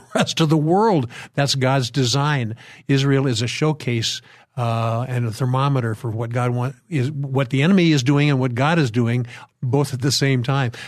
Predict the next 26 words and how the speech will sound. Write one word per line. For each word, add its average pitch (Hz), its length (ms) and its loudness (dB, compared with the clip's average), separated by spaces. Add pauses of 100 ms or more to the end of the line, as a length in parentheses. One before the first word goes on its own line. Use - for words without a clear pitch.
Thomas 156 280 2
Winder, 160 420 2
uh, 135 200 0
we 131 160 2
s-, 143 100 -2 (180)
ended 151 280 2
our 139 120 2
last 139 280 -2 (260)
conversation 131 600 -2
talking 131 360 -2
a 120 40 -4
little 131 180 -2
bit 123 140 -2
about 123 320 -2 (560)
people 139 340 2
wanting 156 400 2
peace, 147 480 0 (320)
uh, 123 60 -2
in, 131 680 0
in 147 200 2
the 131 220 4
earth, 143 280 2
as 127 80 0
particularly 139 640 0
in 131 120 0
Israel, 135 580 2